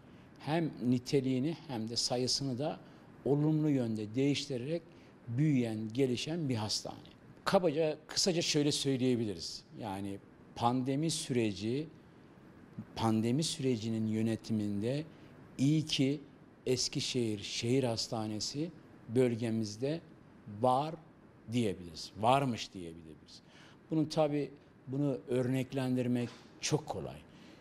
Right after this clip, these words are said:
Şöyle ki, biz pandemi biliyorsunuz son derece izolasyon gerektiren ve covid virüsü de bulaştırıcılığı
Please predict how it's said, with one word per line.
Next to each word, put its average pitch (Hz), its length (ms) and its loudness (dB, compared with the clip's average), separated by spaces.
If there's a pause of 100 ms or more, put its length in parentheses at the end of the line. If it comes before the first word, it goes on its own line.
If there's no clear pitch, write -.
Şöyle 156 440 2
ki, 135 340 -6 (800)
biz 139 540 0 (1400)
pandemi 143 560 2
biliyorsunuz 135 440 -2
son 151 340 0
derece 123 500 2 (480)
izolasyon 123 640 2
gerektiren 127 560 -2 (800)
ve 127 180 0
covid 139 340 2
virüsü 139 320 -6
de 120 280 -2
bulaştırıcılığı 127 920 0